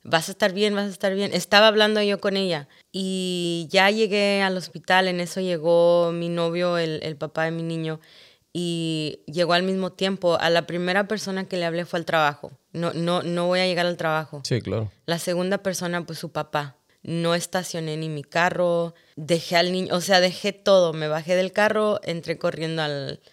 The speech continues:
Speaker 1: emergencias, me dirigió hacia un cuarto y ahí vi a su papá y a su, y a su madrastra. Conectamos la mirada y me dice, "No,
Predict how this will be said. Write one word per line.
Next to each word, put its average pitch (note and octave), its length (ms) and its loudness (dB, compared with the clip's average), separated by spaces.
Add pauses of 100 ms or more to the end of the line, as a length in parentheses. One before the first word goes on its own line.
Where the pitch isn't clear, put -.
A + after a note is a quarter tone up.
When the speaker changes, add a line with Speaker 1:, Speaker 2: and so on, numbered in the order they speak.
(180)
Speaker 1:
emergencias, G#3+ 800 0 (280)
me E3 440 -4
dirigió D#3+ 420 -4
hacia F3 200 -4
un F3+ 100 -4
cuarto F#3 460 -2
y D#3+ 140 -2
ahí D#3 220 0
vi D#3+ 200 -6
a D#3+ 80 -2
su D#3 180 -12
papá D3+ 420 -6
y D3 100 -6
a C#3+ 100 -6
su, C3 520 -10 (480)
y - 100 -4
a D#3 60 -2
su D#3 120 -10
madrastra. D#3+ 680 -2 (240)
Conectamos G3+ 560 2
la G3+ 100 4
mirada G3+ 540 2
y F3 80 -6
me E3+ 120 -4
dice, D#3+ 540 -6 (840)
"No, F#3+ 280 2